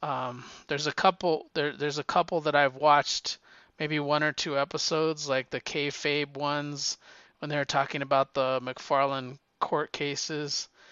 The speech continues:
But usually I just don't have time, and I don't wanna spend time watching YouTube,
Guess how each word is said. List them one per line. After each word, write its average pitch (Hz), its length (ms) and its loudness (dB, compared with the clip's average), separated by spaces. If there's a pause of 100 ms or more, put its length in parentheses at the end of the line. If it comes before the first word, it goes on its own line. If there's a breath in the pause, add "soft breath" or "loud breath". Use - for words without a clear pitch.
(680 soft breath)
But 156 320 4
usually 190 320 6
I 170 80 10
just 170 180 0
don't 165 160 2
have 147 240 4
time, 135 560 0 (120)
and 143 220 0
I 147 140 6
don't 180 240 4
wanna 160 320 6
spend 151 460 -2
time 151 400 0
watching 131 580 -2
YouTube, 165 800 -6